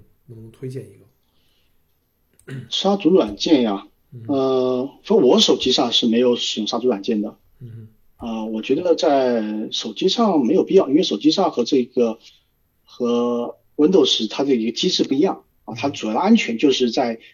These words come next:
Speaker 2: 在你的 App 上面，其实就是 App。
Speaker 1: OK。
Speaker 2: 啊，其实你只要注意你的 App 是一个正规的渠道安装来的，
Speaker 1: 嗯。
Speaker 2: 啊，就没有问题。
Speaker 1: OK，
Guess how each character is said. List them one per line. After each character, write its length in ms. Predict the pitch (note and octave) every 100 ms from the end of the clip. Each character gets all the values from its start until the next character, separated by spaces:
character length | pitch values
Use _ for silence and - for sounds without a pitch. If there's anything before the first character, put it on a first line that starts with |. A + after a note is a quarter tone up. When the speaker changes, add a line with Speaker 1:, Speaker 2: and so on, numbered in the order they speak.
| _
Speaker 2:
在 160 | - C3+
你 100 | G#2+
的 60 |
App 240 | D#3+ D3+ -
上 160 | A2+
面， 220 | G#2 G2 _ _
其 80 | -
实 80 | A#2
就 100 | G2+
是 120 | -
App。 180 | A#2+ - - _ _ _ -
Speaker 1:
OK。 260 | A#2+ -
Speaker 2:
啊， 80 | A2+ -
其 140 | B2+
实 60 | C#3+
你 100 | D3+
只 200 | D#3 A2
要 420 | C#3+ D3 B2+ A#2 - _ _
注 140 | F#3+
意 120 | D#3+
你 120 | C#3 A2
的 120 | A#2
App 420 | - D#3 - -
是 200 | - B2+
一 80 | A#2
个 80 | A2+
正 220 | - C3+
规 160 | D3
的 100 | C3 A2
渠 240 | - A2
道 340 | C#3+ A#2+ - _ _ C3
安 140 | B2
装 160 | A#2+ B2+
来 160 | G#2 G2
的， 80 |
Speaker 1:
嗯。 100 | G2+ _ _ _
Speaker 2:
啊， 80 | G3
就 100 | -
没 120 | A2 A2+
有 80 |
问 120 | A#2 A2+
题。 280 | - - - _ _ _ _ _ _
Speaker 1:
OK， 260 | C3 B2+